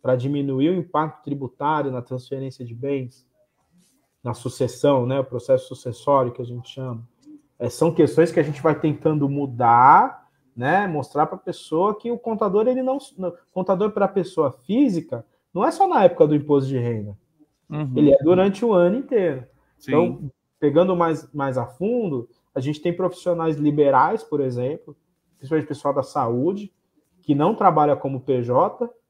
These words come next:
Speaker 1: mas que tem que fazer mensalmente o carnê-leão,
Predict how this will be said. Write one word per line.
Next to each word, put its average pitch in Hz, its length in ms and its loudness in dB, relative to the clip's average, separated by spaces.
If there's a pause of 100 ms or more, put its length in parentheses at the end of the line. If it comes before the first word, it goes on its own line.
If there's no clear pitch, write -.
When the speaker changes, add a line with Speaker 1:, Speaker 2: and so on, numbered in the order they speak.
(580)
Speaker 1:
mas 170 200 4
que 185 120 -8
tem 208 180 -2
que - 80 -8
fazer 254 340 4
mensalmente 214 640 -4
o - 40 -20
carnê-leão, 170 760 0